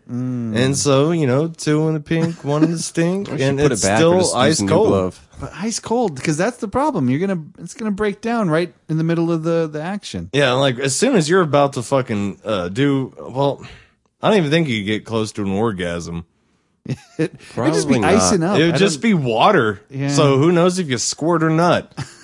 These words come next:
Speaker 3: Well,
Speaker 2: Is she,
Speaker 3: well, if
Speaker 2: who
Speaker 3: you can
Speaker 2: knows if you squirt or not?
Speaker 3: Maybe you
Speaker 1: I
Speaker 3: should go home, try it, and let us know.
Speaker 1: I don't, I don't know what, what reminded me of this, but, uh, I was gonna, I was gonna tell you guys about this, this thing, funny thing that happened at the sleepover once. Did you guys do a lot of sleepovers when you were kids?
Speaker 3: Mm-hmm.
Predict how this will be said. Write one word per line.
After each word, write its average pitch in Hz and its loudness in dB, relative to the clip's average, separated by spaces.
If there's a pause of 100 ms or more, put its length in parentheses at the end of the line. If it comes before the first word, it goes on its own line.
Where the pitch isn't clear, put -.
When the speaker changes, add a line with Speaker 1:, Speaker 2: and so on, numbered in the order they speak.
(440)
Speaker 3:
Well, 143 -2 (160)
Speaker 2:
Is - 4 (160)
she, - - (400)
Speaker 3:
well, 123 6
if 180 6
Speaker 2:
who 254 8
Speaker 3:
you 381 8
can 392 8
Speaker 2:
knows 370 6
if 254 0
you 226 0
squirt 294 2
or 294 4
not? 139 2
Speaker 3:
Maybe 95 -8
you - -2
Speaker 1:
I 180 0
Speaker 3:
should - -12 (120)
go 98 2
home, 113 2
try 117 0
it, - -4
and 120 -6
let 120 -2
us 131 -10
know. 143 -6
Speaker 1:
I 165 -2
don't, 196 2
I 151 -4
don't 180 2
know 170 2
what, 147 0
what 135 -4
reminded 123 -2
me 117 -2
of 107 -4
this, 104 -6
but, 101 -8
uh, 95 -6
I 101 -10
was 113 -6
gonna, 117 -4 (360)
I 120 -8
was 110 -6
gonna 107 -8
tell 107 -8
you 104 -6
guys 98 -6
about 98 -10
this, 98 -10
this - -12
thing, 101 -10 (200)
funny 120 -6
thing 110 -6
that 101 -6
happened 104 -8
at 92 -12
the 107 -8
sleepover 101 -10
once. - -16 (840)
Did 151 -2
you 185 0
guys 185 0
do 156 -2
a - 0
lot 143 -2
of 135 -6
sleepovers 135 -6
when 127 -4
you 123 -2
were 120 -8
kids? 123 -10
Speaker 3:
Mm-hmm. 92 -8